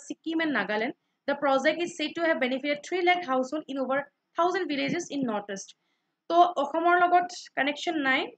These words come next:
ইয়াতে অসম বুলি কৈছে ন, অসমৰ লগত কানেকশ্যন নাই, এইবোৰত আছে, মিজোৰাম, ত্ৰিপুৰা, ছিকিম আৰু নাগালেণ্ড। অ'কে, এইচ এছৰ ৰিজাল্ট,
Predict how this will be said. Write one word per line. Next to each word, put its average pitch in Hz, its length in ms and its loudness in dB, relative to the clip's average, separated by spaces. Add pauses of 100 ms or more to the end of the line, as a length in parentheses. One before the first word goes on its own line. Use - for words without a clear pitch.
(880)
ইয়াতে 262 260 0
অসম 277 260 -2
বুলি 330 220 -2
কৈছে 294 180 -4
ন, 339 60 -2 (120)
অসমৰ 294 220 -4
লগত 294 160 -4
কানেকশ্যন 277 460 -4
নাই, 302 100 -2 (360)
এইবোৰত 294 380 0
আছে, 226 220 -6
মিজোৰাম, 277 340 -2
ত্ৰিপুৰা, 269 280 -6 (120)
ছিকিম 277 320 -10
আৰু 262 140 0
নাগালেণ্ড। 202 400 -6 (580)
অ'কে, 320 140 -8 (260)
এইচ 339 220 0 (100)
এছৰ 392 220 0 (100)
ৰিজাল্ট, 262 540 -2